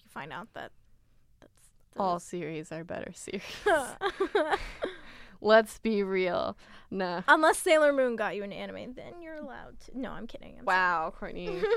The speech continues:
Speaker 1: <laughs>
Speaker 2: Are you excited for the movie?
Speaker 1: Uh, R that is getting
Speaker 2: Yeah.
Speaker 1: Sailor Moon R. I mean, I've already seen it, like,
Speaker 2: Okay.
Speaker 1: a thousand times,
Speaker 2: Okay.
Speaker 1: but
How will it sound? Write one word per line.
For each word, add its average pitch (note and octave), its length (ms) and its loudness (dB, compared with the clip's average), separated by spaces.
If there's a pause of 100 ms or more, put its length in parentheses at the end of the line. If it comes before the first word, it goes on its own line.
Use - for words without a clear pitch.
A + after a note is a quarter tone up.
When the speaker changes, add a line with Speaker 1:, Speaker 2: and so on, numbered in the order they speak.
Speaker 1:
<laughs> G#4 260 -6
Speaker 2:
Are G#3 80 -2
you F#3+ 100 2
excited F#3 400 -2
for F3 480 -2 (120)
the G3+ 80 -8
movie? G3 560 0 (800)
Speaker 1:
Uh, A3 380 4 (360)
R B3 460 4
that C#4 220 0
is B3+ 240 -6
getting C#4 480 -2 (420)
Speaker 2:
Yeah. F3+ 340 6
Speaker 1:
Sailor B3 100 2
Moon B3 180 -2
R. A#3 480 -2
I A3+ 100 -4
mean, A3+ 160 -2
I've G#3+ 80 -2
already A3+ 240 0
seen A3 300 -8
it, G3+ 200 -6 (140)
like, G3+ 200 4
Speaker 2:
Okay. E3+ 300 4
Speaker 1:
a F3+ 40 -8
thousand A3 400 0
times, G#3+ 520 -4
Speaker 2:
Okay. F#3 300 4
Speaker 1:
but G3 260 -2